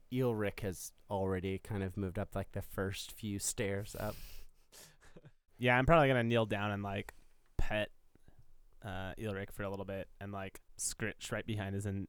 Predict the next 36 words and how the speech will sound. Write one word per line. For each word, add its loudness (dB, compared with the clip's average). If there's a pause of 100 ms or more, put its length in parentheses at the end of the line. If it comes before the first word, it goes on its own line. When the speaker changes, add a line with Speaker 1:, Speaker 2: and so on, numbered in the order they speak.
(160)
Speaker 2:
his, -6
his -6
tentacles, -6 (240)
which -10
is, -8 (320)
you -4
know, -4 (680)
how 2
he 4
likes 0
it. -2 (260)
And 0
just -2
kind 4
of, -2
like, -2 (720)
whisper -2
sweetly -2
to -4
him -2
and -6
kiss -2
him -6
a -4
couple -2
times -4
and, -4 (520)
and 8
then 8
sigh 10
and 6
stand 4
up 6
and 0
be 2
like, -2